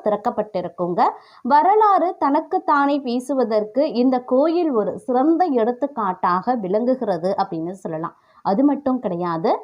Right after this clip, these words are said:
இந்தியாவினுடைய வளமான பாரம்பரியத்தின் முக்கியத்துவத்தை அறிய ஒவ்வொரு தலைமுறையும்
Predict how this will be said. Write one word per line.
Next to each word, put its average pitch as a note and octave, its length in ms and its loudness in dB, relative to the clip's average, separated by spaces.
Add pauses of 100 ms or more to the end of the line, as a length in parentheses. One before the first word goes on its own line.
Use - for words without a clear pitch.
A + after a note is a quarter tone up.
(320)
இந்தியாவினுடைய D#4 800 2 (160)
வளமான A#3 460 2 (180)
பாரம்பரியத்தின் C4 1040 2
முக்கியத்துவத்தை C#4 760 -2 (120)
அறிய F3 200 -2 (440)
ஒவ்வொரு G#4 340 2 (100)
தலைமுறையும் C4 720 0